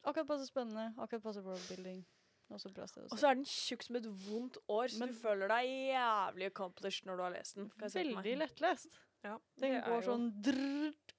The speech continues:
Speaker 2: Det er jo positivt.
Speaker 3: Terry Pratchett.
Speaker 2: Terry
Speaker 3: Hva som helst.
Speaker 2: Pratchett.
Speaker 3: Terry Pratchett.
Speaker 2: Hvis du er, liker, altså sånn, min perfekte summer read er, eh, Tiffany Aker-serien hans. Jeg gleder meg til det blir litt vår, og jeg kan bare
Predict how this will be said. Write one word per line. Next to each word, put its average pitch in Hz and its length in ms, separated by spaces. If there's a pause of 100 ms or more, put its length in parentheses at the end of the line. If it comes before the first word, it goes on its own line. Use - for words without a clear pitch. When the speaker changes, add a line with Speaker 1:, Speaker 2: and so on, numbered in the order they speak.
(600)
Speaker 2:
Det - 40
er 277 100
jo 269 40
positivt. - 580 (480)
Speaker 3:
Terry 226 200
Pratchett. 226 600 (260)
Speaker 2:
Terry 208 280
Speaker 3:
Hva 226 180
som 208 200
helst. 208 280
Speaker 2:
Pratchett. - 260
Speaker 3:
Terry 196 200
Pratchett. - 500 (840)
Speaker 2:
Hvis 262 160
du - 80
er, 294 120 (120)
liker, 254 480 (100)
altså 262 180
sånn, 269 200 (280)
min 254 300
perfekte 240 600
summer 202 400
read 262 320 (240)
er, 214 340 (140)
eh, 208 220 (120)
Tiffany 202 440
Aker-serien 185 880
hans. 233 200
Jeg 226 140
gleder 208 300
meg 208 200
til 233 200
det 220 140
blir 226 180
litt 277 320
vår, 277 360
og 240 60
jeg 220 160
kan 220 140
bare 214 300